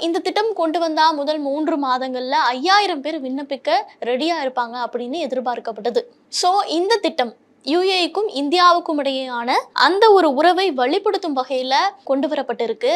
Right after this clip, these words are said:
அது மட்டும் இல்ல, யூ ஏ ஈல வந்து நிறைய முக்கிய பொறுப்புகள்ல இந்தியாவை சேர்ந்தவர்கள் இருக்கிறாங்க. தொழில், வணிகம், கல்வி, சேவை உள்ளிட்ட பல துறைகள்ல முக்கிய பங்கு வகிக்கிறார்கள் இந்தியர்கள். So, அவங்களுக்கான அந்த வசதிகளை அதிகரிக்கவே இந்த மாதிரியான நடவடிக்கைகளை எடுத்துட்டு வராங்க அப்படின்னு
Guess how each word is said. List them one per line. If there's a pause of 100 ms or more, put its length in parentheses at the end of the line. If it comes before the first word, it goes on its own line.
(140)
அது
மட்டும்
இல்ல,
யூ
ஏ
ஈல
வந்து
நிறைய
முக்கிய
பொறுப்புகள்ல (100)
இந்தியாவை
சேர்ந்தவர்கள்
இருக்கிறாங்க. (180)
தொழில்,
வணிகம்,
கல்வி,
சேவை
உள்ளிட்ட
பல
துறைகள்ல
முக்கிய
பங்கு
வகிக்கிறார்கள்
இந்தியர்கள். (300)
So, (160)
அவங்களுக்கான
அந்த
வசதிகளை
அதிகரிக்கவே
இந்த
மாதிரியான
நடவடிக்கைகளை
எடுத்துட்டு
வராங்க
அப்படின்னு